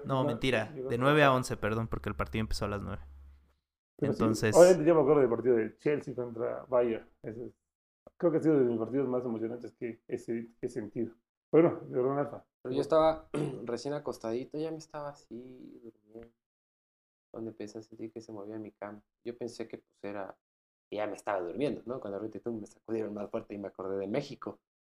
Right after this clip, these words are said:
Speaker 3: porque cuando estuve en México, cuando temblaba en la madrugada <laughs> de, "Charros, todo se está moviendo, vámonos del edificio", y me acordé, pues, ya salí de mi casa.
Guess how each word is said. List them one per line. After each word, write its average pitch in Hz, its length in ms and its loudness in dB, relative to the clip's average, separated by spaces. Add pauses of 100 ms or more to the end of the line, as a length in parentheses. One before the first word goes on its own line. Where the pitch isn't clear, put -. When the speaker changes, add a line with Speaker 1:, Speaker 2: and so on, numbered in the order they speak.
(420)
Speaker 3:
porque 104 320 -4
cuando 98 140 -4
estuve 117 200 -2
en 113 80 -2
México, 135 320 -2
cuando 104 220 -4
temblaba 98 260 -4
en 117 60 0
la 110 60 -2
madrugada 92 760 -6
<laughs> 101 40 -14
de, - 280 -8 (800)
"Charros, 131 440 2
todo 151 140 6
se 147 80 0
está 151 160 4
moviendo, 143 420 4
vámonos 127 440 4
del 104 140 -4
edificio", 131 360 6
y 135 60 4
me 110 100 0
acordé, 107 360 -4
pues, 117 200 -8
ya 104 240 -8
salí 104 240 -8
de 113 80 -2
mi 110 160 -6
casa. 160 420 -8